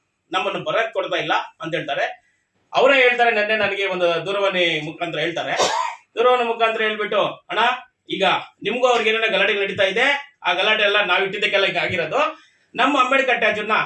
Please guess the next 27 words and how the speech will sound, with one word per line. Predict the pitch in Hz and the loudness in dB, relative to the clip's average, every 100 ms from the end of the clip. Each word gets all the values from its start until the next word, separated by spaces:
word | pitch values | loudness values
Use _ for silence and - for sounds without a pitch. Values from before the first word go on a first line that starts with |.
| - - | -6 -4
ನಾವ್ | 180 196 | -2 -2
ಇಟ್ಕೊಂಡು | 202 196 185 175 | -2 -2 -2 -4
ಎತ್ಕೊಂಡು | 170 220 180 | -2 -4 -2
ಹೋಗ್ತೀವಿ | 170 160 139 | -4 -6 -6
ನಾವು. | 147 180 - - _ 170 | -4 -4 -4 -12 _ -2
ಅವರು | 214 220 151 - _ _ 156 | 2 4 2 -2 _ _ -2
ದೊಡ್ಡದು | 220 254 208 151 - - | 2 4 4 2 -4 -10
ಇಡ್ತಾರಂತೆ, | 160 196 180 - 311 - - | -2 0 2 2 0 0 -8
ಇಟ್ಕೊಳ್ಳೋಣ | 233 254 220 196 | -4 0 2 2
ಅಂತ | 226 | 0
ಹೇಳ್ತಾರೆ. | 180 156 156 | -2 -6 -6
ಅದ್ರ | 233 | -6
ಸ್ವಲ್ಪ | 233 - 160 | -6 -8 -4
ಕಾನೂನಿಗೆ | 202 226 180 | -2 -2 -6
ಬಿಟ್ಟಿರೋದು, | 190 160 143 269 - _ _ - | -6 -6 -6 -10 -14 _ _ -2
ಕಾನೂನಲ್ಲಿ | 190 214 202 170 | 0 2 0 0
ಯಾರು | 180 160 | 0 -2
ದೊಡ್ಡವರಲ್ಲ | 147 165 151 - | -4 -4 -4 -6
ಅಂತ | 151 | -6
ಹೇಳ್ತೀನಿ. | 143 - 107 - _ _ _ _ - | -8 -10 -18 -20 _ _ _ _ -10
ಅದರಿಂದ | 160 233 269 269 220 190 | -4 0 2 2 2 0
ಈಗ | 196 156 180 262 - 156 208 | 2 2 2 0 -4 -2 2
ಏನ್ | 277 277 | 4 4
ಇವ್ರು | 269 254 - - _ 175 | 6 4 2 -8 _ -4
ನೆನ್ನೆ | 208 233 226 | 0 0 0
ಪ್ರೆಸ್ | 202 - | -2 -2
ಮೀಟ್ | 240 | -2